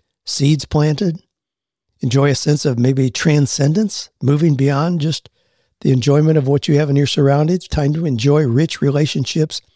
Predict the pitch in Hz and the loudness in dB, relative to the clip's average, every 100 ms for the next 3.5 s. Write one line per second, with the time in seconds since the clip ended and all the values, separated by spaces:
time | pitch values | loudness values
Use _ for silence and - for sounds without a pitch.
0 | _ _ _ _ _ - 139 147 139 143 | _ _ _ _ _ -2 0 2 2 2
1 | 135 135 127 160 - 127 143 127 - 127 | 2 2 0 0 -2 0 0 0 -2 -2
2 | 120 113 110 151 117 110 147 113 - 110 | -2 -4 -4 -2 -2 -2 -2 -2 -4 -10
3 | - 123 104 92 - | -8 -8 -6 -10 -14